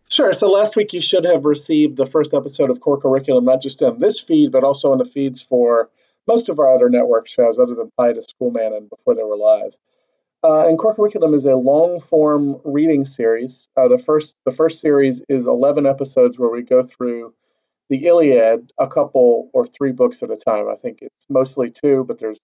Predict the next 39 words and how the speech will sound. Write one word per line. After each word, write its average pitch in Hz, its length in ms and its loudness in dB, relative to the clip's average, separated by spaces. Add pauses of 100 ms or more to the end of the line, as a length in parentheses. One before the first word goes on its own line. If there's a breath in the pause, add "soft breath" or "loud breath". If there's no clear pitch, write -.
(100)
two 131 120 2
episodes 113 480 -4
where 107 100 -4
we 107 100 -10
go 107 160 -8
through - 140 -20 (180)
three 107 300 -10
instead - 300 -14
of 104 80 -20 (160)
two. 107 100 -20 (560)
And 147 240 2
it's 143 160 0
a 147 60 -2
different 143 280 -2
panel 151 300 2
each - 140 -6
week. 185 200 0 (120)
We 160 80 -12
try 139 100 0
to 139 60 -2
keep 160 240 -6
it - 40 -20 (120)
to 131 60 4
an 127 60 4
hour. 143 380 2 (160)
Um, 123 320 2
the 131 80 -2
way 151 240 2
I 135 80 2
think 151 220 -2
I 120 80 2
pitched - 340 -4
it 156 200 0
was 131 260 0
as 127 260 2
a, 117 260 2
uh, 107 280 4 (680)
as 139 140 0
a 127 220 -2